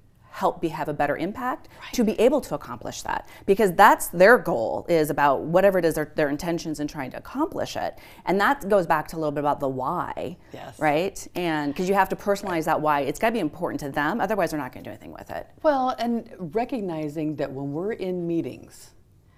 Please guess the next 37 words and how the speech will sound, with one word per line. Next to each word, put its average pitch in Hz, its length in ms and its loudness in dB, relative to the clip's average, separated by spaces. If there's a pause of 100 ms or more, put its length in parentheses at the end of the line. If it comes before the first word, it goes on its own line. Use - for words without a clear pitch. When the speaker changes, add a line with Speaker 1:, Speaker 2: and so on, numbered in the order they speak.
(300)
Speaker 2:
we're 180 140 -4
either 160 440 -4
advocating 262 840 -4 (680)
for 180 140 -2
something. 180 440 0
We're 147 180 0
advocating 190 440 0
for 143 180 0
this 151 200 -6
answer, 208 500 0
my 180 240 2
answer, 196 640 0
Speaker 1:
Mm-hmm. 185 80 -4
Speaker 2:
this 170 180 0
proposal, 190 680 0
this 175 260 0 (300)
thing, 151 240 -2 (460)
or 202 460 6
we're 175 180 0
inquiring. 151 600 -6 (280)
And 170 80 -2
if 160 120 -4
we 208 60 0
can 185 140 -4
spend 226 340 -4
more 185 160 -4
time 139 320 -10
inquiring, 139 960 -2 (600)
then 285 200 0
we 254 100 -2
can, 190 360 -4
then 247 180 0
we're 208 140 0
much 190 360 -6
more 185 200 -4
aware 190 520 -2
of 151 380 2